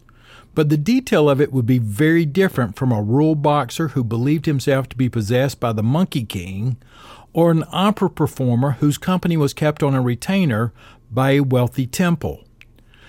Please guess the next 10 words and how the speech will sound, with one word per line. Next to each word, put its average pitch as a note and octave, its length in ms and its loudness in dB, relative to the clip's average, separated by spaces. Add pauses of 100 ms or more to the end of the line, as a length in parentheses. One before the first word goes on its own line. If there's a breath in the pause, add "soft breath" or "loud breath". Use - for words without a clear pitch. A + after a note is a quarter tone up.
The C3 100 0
traditional F#3 600 0
Chinese E3+ 400 0
martial D#3 380 0
arts G#2+ 420 -6 (460 soft breath)
is D#3 180 0
a D3 120 4
quintessentially G3 1200 -2 (240)
modern C#3 460 -2
category. A#2+ 800 -6